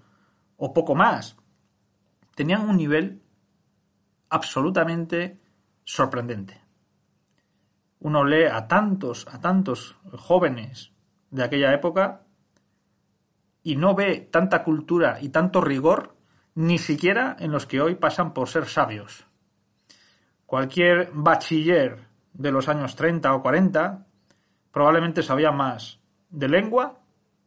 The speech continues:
que muchos académicos de la Real Academia Española de la Lengua de hoy. Y créanme que no estoy exagerando nada. Podría parecerlo, pero realmente no.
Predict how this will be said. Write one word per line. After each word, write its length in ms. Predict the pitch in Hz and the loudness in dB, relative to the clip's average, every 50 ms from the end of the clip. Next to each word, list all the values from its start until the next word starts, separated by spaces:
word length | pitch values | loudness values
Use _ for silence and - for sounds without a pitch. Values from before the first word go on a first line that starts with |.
| _ _ _ _ _ _ _ _ _ _ _ _ _ _ _ _ _ _ _ - | _ _ _ _ _ _ _ _ _ _ _ _ _ _ _ _ _ _ _ -6
que 220 | - 151 135 135 | -4 -2 -2 0
muchos 500 | 147 160 165 160 - - 160 151 - - - | 0 -2 -2 -2 -2 -2 -2 -2 -2 -4 -4
académicos 840 | 151 139 - 139 135 135 156 160 156 147 135 - 143 139 139 131 | -4 -2 0 0 2 2 2 2 0 -2 -4 -4 -2 -2 -2 -2
de 80 | 123 127 | -2 -4
la 120 | 127 127 | -4 -4
Real 200 | 117 135 135 139 | -2 -2 0 0
Academia 400 | 139 135 139 135 135 135 139 135 | 0 0 0 0 0 0 -2 -4
Española 340 | 127 - - 123 127 131 127 | -8 -8 -8 -8 -6 -4 -4
de 60 | 123 | -4
la 100 | 123 117 | -4 -4
Lengua 380 | 120 127 127 123 127 123 - - _ _ _ _ _ _ _ - | -6 -6 -6 -6 -6 -8 -8 -10 _ _ _ _ _ _ _ -14
de 220 | 131 120 120 113 | -10 -8 -6 -4
hoy. 260 | - - 95 92 - _ _ _ _ _ _ _ _ _ _ _ _ _ _ _ _ _ _ _ _ _ _ _ _ _ _ _ _ _ _ _ | -4 -6 -6 -10 -16 _ _ _ _ _ _ _ _ _ _ _ _ _ _ _ _ _ _ _ _ _ _ _ _ _ _ _ _ _ _ _
Y 140 | - 180 160 | -10 -8 -6
créanme 420 | 180 202 214 196 180 175 175 180 | -4 0 2 2 2 4 2 0
que 100 | 165 160 | 0 0
no 120 | 151 160 156 | 0 0 -2
estoy 180 | 156 - 151 | -2 0 -2
exagerando 580 | 143 135 - 143 131 - 131 131 131 123 113 120 127 | 0 0 0 -2 0 0 0 0 0 -2 -4 -8 -8
nada. 320 | 123 120 107 107 107 - _ _ _ _ _ _ _ _ _ _ _ _ _ _ _ _ _ _ _ _ _ | -8 -10 -10 -12 -14 -18 _ _ _ _ _ _ _ _ _ _ _ _ _ _ _ _ _ _ _ _ _
Podría 320 | - 143 151 180 202 196 | -4 0 4 6 6 6
parecerlo, 600 | 196 185 175 151 - 147 131 127 127 117 110 117 - - | 6 6 4 4 2 0 -2 -2 -2 -4 -6 -10 -10 -6
pero 180 | - 139 135 | -4 -2 0
realmente 460 | 131 151 160 160 165 165 160 143 147 | 2 2 2 2 2 -2 -4 -4 -6
no. 220 | 123 110 107 107 | -6 -6 -10 -16